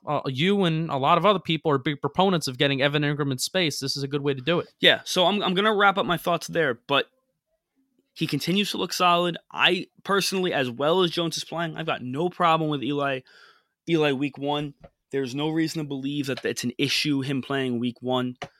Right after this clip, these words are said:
Speaker 2: The offense looks productive. He's doing, he, he's doing the same thing I said I want to see from Daniel Jones in preseason, which was I wanna see him, him able to move the ball, move the chains, produce drives. They don't always need to amount in a touchdown.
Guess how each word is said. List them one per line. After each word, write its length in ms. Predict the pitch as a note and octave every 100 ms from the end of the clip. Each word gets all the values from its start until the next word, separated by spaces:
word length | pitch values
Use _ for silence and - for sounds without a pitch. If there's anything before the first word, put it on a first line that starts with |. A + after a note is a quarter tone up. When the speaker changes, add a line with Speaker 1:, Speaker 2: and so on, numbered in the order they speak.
| _ _ _ _ _
Speaker 2:
The 80 | C3
offense 380 | B2+ D3 E3 D3
looks 140 | C3+
productive. 640 | - A2 C3+ D3 - F#3+ F#3
He's 180 | - C#3
doing, 240 | F#3 F3+
he, 160 | C#3 C#3+
he's 240 | - D#3+
doing 180 | - F3
the 60 | D#3+
same 320 | - F3 F3+
thing 280 | F3 E3+ D3+
I 140 | C3+ C3+
said 280 | - D3+
I 100 | C3+
want 340 | B2 B2 C3+ C3+
to 60 |
see 80 | D3
from 140 | C#3 B2+
Daniel 340 | C3+ C3 B2
Jones 560 | A2+ B2+ A#2 G2 F2+ - - - - -
in 100 | C3
preseason, 720 | - C3 A#2 - G2+ F#2+ G2
which 200 | G#2 A2 A#2
was 180 | A2 G#2
I 40 |
wanna 280 | G#2+ A2+ A#2
see 400 | - D3+ C#3+ C3
him, 160 | C3+ B2+ -
him 260 | - B2 G2+
able 200 | C3 A#2+
to 100 | A#2
move 240 | G#2+ A2+ -
the 60 |
ball, 360 | A2 F#3+ G#3+ - _ - _ _
move 160 | B2 G#2+
the 80 | G#2
chains, 520 | G3 G3+ F#3+ - - _ _ _ _ -
produce 320 | C3 B2+ -
drives. 580 | - A#2+ F#2+ - - -
They 60 | A2
don't 160 | C3+ -
always 320 | E3+ G3+ G3
need 140 | G3+ F3
to 140 | F#3
amount 240 | F3+ F3
in 60 | E3
a 40 |
touchdown. 540 | D3 F#3+ - A#2+ F2+